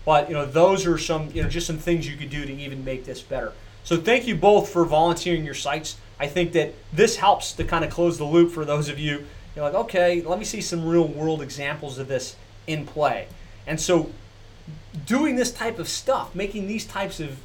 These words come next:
changes will impact your conversion rate. So I want you to spend a couple minutes right now and just commit to three things that you're gonna update on your website that will improve f-, conversion.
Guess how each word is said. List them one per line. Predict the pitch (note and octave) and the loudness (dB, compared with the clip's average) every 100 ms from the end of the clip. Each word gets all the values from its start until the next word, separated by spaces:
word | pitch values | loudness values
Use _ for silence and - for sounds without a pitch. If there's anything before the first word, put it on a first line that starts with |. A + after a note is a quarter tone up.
| - | -12
changes | - F#3 A#3 F3 - A#2+ - - - - | -8 -6 -4 -4 -6 -8 -12 -16 -16 -2
will | F#3+ A3 - | 4 4 2
impact | G#3+ B3 - C3 A#2+ - - - - | -4 -4 -4 -6 -6 -8 -14 -16 -4
your | F3 E3+ | 2 2
conversion | D#3 D3 F#3+ D#3+ C3 | 2 0 2 2 -4
rate. | G2 - - - - - - | -8 -12 -16 -20 -18 -18 -16
So | - G3 | 2 4
I | E3 | 6
want | D#3+ A3+ C4+ G#3 | 6 4 4 2
you | G3 F3 F3 - | 0 2 2 -4
to | - | -8
spend | E3 F3 D#3 | -4 -2 -2
a | |
couple | - G3+ G#3 | -2 -2 0
minutes | F#3 D3 - | 0 0 -2
right | D#3+ E3+ E3+ | -4 -4 -2
now | E3+ C#3+ C3+ - - - | 0 0 -2 -4 -16 -6
and | D#3 | -4
just | F3 F3 - | -2 -2 -6
commit | - E3+ E3+ C4 D3 - - - - | -2 0 4 4 4 0 -10 -18 -6
to | D#3 | -6
three | - E3+ A#3+ C#4 | -4 -2 -2 -2
things | - B3 G#3+ E3+ | 0 0 0 -4
that | E3+ | -4
you're | F#3 | -2
gonna | E3+ D#3 - | -2 -2 2
update | F#3 G3+ D#3+ C#3+ C3+ - - - | 2 2 0 -2 -2 -8 -14 -2
on | E3+ F#3+ | 0 2
your | F3+ | 2
website | E3 F#3 G3+ - C3 B2 - - - | 4 4 2 0 0 -2 -8 -20 -2
that | E3 E3 | 2 4
will | E3 | 4
improve | E3+ E3+ A3 - F#3+ | 2 0 -6 -6 -12
f-, | E3+ E3+ | -16 -12
conversion. | - D#3+ D3 - | -8 -4 -4 -6